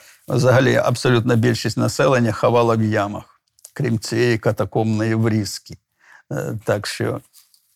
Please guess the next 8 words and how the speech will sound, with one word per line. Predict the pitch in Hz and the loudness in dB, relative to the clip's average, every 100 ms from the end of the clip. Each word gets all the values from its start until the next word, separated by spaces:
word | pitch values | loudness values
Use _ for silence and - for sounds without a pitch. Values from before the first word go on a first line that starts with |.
| _ _ _ - - | _ _ _ -10 -4
От, | 123 113 113 107 - - - - | -2 -2 -4 -6 -10 -12 -8 0
і, | 165 214 | 2 2
відповідно, | 202 143 139 135 175 147 196 180 180 151 123 - - | 0 2 2 2 2 2 2 0 2 2 0 -6 -8
і | 139 120 | -4 -4
традиції | 120 127 120 151 180 - 175 135 | 0 2 4 2 -2 -4 -2 -2
ці, | 139 131 135 135 | -2 -2 -2 -2
вони | 120 110 113 | -2 0 0
все-таки. | 110 - - - - | -4 -8 -10 -12 -14